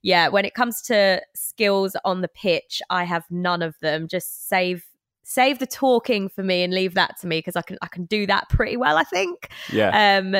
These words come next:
Speaker 1: so, yeah, I, I would like to remain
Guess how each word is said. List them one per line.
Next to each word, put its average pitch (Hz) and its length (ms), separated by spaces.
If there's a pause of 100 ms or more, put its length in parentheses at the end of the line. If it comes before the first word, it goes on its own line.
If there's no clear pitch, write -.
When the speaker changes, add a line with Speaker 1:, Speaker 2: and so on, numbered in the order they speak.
(100)
Speaker 1:
so, - 160
yeah, 180 340
I, 190 360
I - 20
would 196 160
like 226 360
to 214 160
remain 220 680